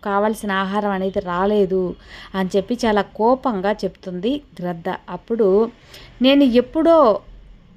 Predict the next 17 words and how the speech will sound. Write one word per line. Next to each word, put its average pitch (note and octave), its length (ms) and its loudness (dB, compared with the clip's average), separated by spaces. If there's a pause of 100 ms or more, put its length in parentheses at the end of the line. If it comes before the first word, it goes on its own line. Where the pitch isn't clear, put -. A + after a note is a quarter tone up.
(160)
ఆహారం B3 380 0
పంపించేశానే, A3+ 840 -2 (540)
నువ్వు A3+ 240 -2
ఇంకా A3 180 -2 (100)
తినలేదా? A3 400 2 (400)
కడుపు A3+ 300 0
నిండలేదా A#3+ 580 2
నీకు? G#3 260 -6 (180)
అయితే G3+ 220 -4
నువ్వు G#3 220 -6
చూడలేదా? G3+ 500 0 (340)
నీ C4+ 80 4 (180)
ఆహారం A#3+ 380 0
నీకు G3+ 180 -6
ఎప్పుడో G#3 300 -4
పంపించాను" F3+ 600 -8
అంటాడు. E3+ 300 -12